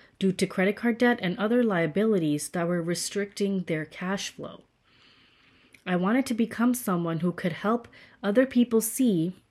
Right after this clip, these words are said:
that they didn't need to be stuck anymore and create wealth through their investment in real estate while enjoying their life as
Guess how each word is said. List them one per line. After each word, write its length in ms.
that 240
they 220
didn't 380
need 200
to 100
be 140
stuck 360
anymore 460
and 120
create 420
wealth 260
through 220
their 120
investment 560
in 160
real 200
estate 440
while 160
enjoying 680
their 200
life 340
as 360